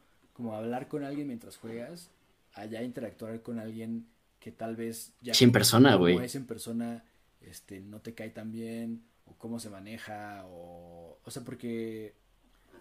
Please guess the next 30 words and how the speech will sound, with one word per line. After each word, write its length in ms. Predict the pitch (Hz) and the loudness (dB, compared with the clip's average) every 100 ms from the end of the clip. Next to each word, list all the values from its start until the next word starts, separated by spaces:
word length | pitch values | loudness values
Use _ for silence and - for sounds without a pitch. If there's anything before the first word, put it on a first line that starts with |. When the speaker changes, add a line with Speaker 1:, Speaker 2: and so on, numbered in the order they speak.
| _ - | _ -10
Speaker 1:
primero 280 | 139 151 202 | -6 -4 -2
para 120 | 117 | -4
empezar, 320 | 113 117 165 | -6 -10 -10
pues, 300 | 120 - - | -10 -14 -14
hay 180 | - 127 | -8 -4
muchas 260 | 151 143 147 | -4 -6 -10
personas 340 | - 113 143 139 | -14 -12 -10 -10
a 40 | |
las 140 | 85 | -14
que 100 | - | -16
solo 220 | - 113 113 | -12 -10 -10
conozco 340 | 95 92 - | -12 -16 -16
de 80 | 90 | -16
voz, 340 | 90 90 - - | -16 -20 -20 -20
¿no? 240 | 104 143 - _ _ _ _ _ 120 | -20 -20 -20 _ _ _ _ _ -14
Y 40 | |
entonces, 380 | 117 113 147 131 | -12 -10 -8 -8
a-, 220 | - - - | -10 -12 -16
hasta 200 | 104 117 | -14 -12
cuando 240 | 110 110 | -10 -8
los 220 | 107 110 | -8 -6
veo, 200 | 120 127 | -6 -4
digo 140 | 151 143 | -4 -6
como, 220 | 117 113 | -8 -8
"Ah, 120 | 127 | -8
no 80 | 139 | -8
mames", 280 | 143 131 - | -8 -8 -12
como 200 | - 101 | -16 -18
que 80 | - | -8
su 120 | 117 | -2